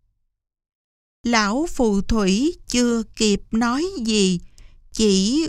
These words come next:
ú ớ mấy tiếng đã bị cá sấu đớp gọn rồi.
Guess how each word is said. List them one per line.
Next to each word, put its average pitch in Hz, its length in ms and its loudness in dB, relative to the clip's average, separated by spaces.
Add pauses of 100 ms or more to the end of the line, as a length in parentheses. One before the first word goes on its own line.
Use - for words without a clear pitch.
(120)
ú 269 380 0
ớ 254 500 -2
mấy 285 340 2 (120)
tiếng 269 280 0 (500)
đã 233 200 0
bị 202 480 2
cá 269 280 -2
sấu 269 420 2
đớp 294 460 0
gọn 202 500 2
rồi. 220 460 -2